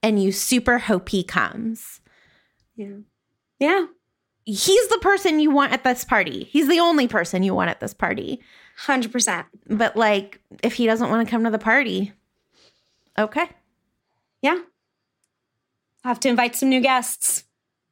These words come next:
Speaker 1: I also think it's possible that this is the guy. That he just always thought he had all the time in the world. And this girl that he loves saying to him, "Well, I don't." It's like, "Do you know what? Who cares about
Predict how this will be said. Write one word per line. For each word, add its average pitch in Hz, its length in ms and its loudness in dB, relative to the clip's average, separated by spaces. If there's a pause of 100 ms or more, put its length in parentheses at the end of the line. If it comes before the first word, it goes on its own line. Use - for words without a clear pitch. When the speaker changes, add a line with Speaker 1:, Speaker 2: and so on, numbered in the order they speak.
(880)
Speaker 1:
I 427 200 2
also 370 260 2
think 349 200 0
it's 359 100 -4
possible 294 400 -2
that 285 160 0
this 269 220 0
is 247 100 -6
the 277 100 -6
guy. 285 440 -4 (640)
That 277 120 0
he 311 180 2
just 320 140 0
always 320 260 2
thought 311 160 2
he 294 100 -2
had 302 80 2
all 285 160 2
the 294 80 0
time 285 260 0
in 285 60 2
the 277 80 4
world. 269 600 2 (100)
And 262 240 4
this 269 180 0
girl 262 300 2
that 269 120 -2
he 269 140 2
loves 262 340 2
saying 240 260 0
to 254 60 2
him, 254 280 2 (420)
"Well, 277 140 2
I 302 160 2
don't." 311 420 2 (640)
It's 254 140 -6
like, 269 280 -2 (220)
"Do 294 100 0
you 302 60 4
know 311 100 4
what? 277 260 2
Who 269 140 0
cares 294 360 -2
about 240 440 0